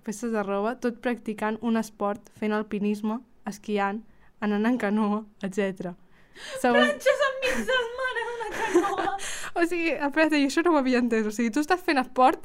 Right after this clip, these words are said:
Speaker 1: i de mentre estàs planxant. O sigui, tu estàs caminant per la muntanya mentre planxes.
Speaker 2: Sí, en plan, pares per descansar i de passo planxes.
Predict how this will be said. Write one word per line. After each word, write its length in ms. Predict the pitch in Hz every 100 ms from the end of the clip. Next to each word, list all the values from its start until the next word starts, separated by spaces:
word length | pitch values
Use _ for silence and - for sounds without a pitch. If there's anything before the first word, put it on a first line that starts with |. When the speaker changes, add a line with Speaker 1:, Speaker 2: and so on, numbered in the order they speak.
| -
Speaker 1:
i 80 | 262
de 60 |
mentre 220 | 240 240 254
estàs 160 | 247 233
planxant. 480 | 226 202 190 202 190
O 840 | - - - - - - - -
sigui, 200 | 320 277
tu 100 | 285
estàs 300 | 277 330 285 - - -
caminant 400 | 285 254 254 262
per 60 | 330
la 80 |
muntanya 400 | 294 262 285 285
mentre 240 | 285 240 233
planxes. 540 | - 220 185 - - - - - - - - -
Speaker 2:
Sí, 80 | 453 294 294 311
en 80 | 254
plan, 300 | 254 247 247 339
pares 460 | 359 359 381 - - - - -
per 260 | 277 247 247
descansar 640 | 254 247 240 247 254 339 415 311
i 20 |
de 120 | 208
passo 640 | 214 - 339 240 208 - -
planxes. 420 | 240 247 - 208